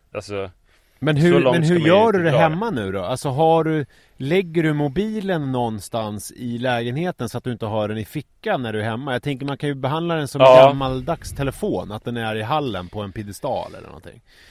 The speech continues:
Speaker 1: Precis, och så, så, så har jag ju börjat få göra när jag jo-, försöker jobba också. Eh, att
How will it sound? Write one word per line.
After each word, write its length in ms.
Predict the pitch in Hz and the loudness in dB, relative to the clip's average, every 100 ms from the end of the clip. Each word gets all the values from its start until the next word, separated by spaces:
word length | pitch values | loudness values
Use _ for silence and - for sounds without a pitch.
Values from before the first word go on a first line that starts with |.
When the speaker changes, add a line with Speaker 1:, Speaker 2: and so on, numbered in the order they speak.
| - | -6
Speaker 1:
Precis, 400 | 143 156 123 98 | -4 -2 -2 -2
och 100 | 120 | -6
så, 180 | 139 - | -4 -6
så, 280 | - 143 127 | -4 -4 -4
så 220 | - 143 143 | -8 -2 0
har 100 | 147 | 0
jag 60 | |
ju 60 | 156 | 0
börjat 320 | 143 147 147 | 0 2 0
få 120 | - | -2
göra 320 | 147 127 110 107 | 2 6 6 4
när 200 | 104 104 | 0 2
jag 280 | 101 104 | 4 2
jo-, 160 | 104 117 - | 0 -6 -8
försöker 240 | 113 107 | -14 -6
jobba 320 | 123 104 120 | -4 -2 0
också. 380 | 107 - 71 82 - - - _ _ _ _ _ - | -2 -2 -8 -8 -10 -20 -20 _ _ _ _ _ -10
Eh, 720 | 104 98 98 92 90 78 - | -4 -2 -2 -4 -10 -12 -6
att 360 | 107 _ - | -6 _ -20